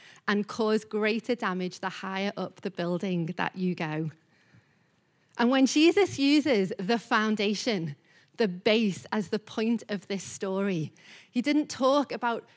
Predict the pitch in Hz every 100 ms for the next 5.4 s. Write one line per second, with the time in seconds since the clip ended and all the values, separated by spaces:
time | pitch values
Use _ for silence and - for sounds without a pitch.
0 | _ 220 240 233 - 220 226 226 220 214
1 | 240 - 254 254 240 226 - 226 233 233
2 | 226 - - 202 202 202 190 233 214 226
3 | 240 - 220 208 208 214 220 214 240 247
4 | 254 233 262 262 269 247 247 226 220 185
5 | 208 196 -